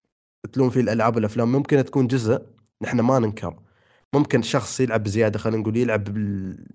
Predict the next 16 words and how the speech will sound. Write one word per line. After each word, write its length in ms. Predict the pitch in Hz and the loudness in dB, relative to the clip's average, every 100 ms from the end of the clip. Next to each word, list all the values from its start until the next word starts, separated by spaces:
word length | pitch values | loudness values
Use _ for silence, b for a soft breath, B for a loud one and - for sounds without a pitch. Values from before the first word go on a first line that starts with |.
| - - | -16 -8
ال-، 340 | 107 98 - | -6 -6 -2
ال-، 280 | 110 - - _ _ _ _ _ _ - | -2 -2 -10 _ _ _ _ _ _ -4
يعني 140 | 120 | -4
بعشر 280 | 110 127 135 | 0 0 -2
ساعات، 520 | 113 101 110 104 101 - _ - | -2 0 2 0 -2 -16 _ -12
خلينا 240 | 117 117 | -2 -2
نقول 120 | 113 | -2
خمستاشر 420 | 110 110 120 123 117 | -4 -4 -4 -4 -4
ساعة 300 | - 117 104 | -4 -4 -4
باليوم، 400 | 104 107 104 - b b b b b - | -4 -4 -4 -8 b b b b b -4
فهذه 240 | 135 156 | 2 2
فعليًا 280 | - 135 180 | 0 0 0
بتأثر 400 | 165 202 - 135 | 0 -2 0 2
عليه، 280 | 110 95 95 | 2 0 -4
على 160 | 107 110 | -4 -2
دماغه، 440 | 110 113 101 98 | 0 0 0 -6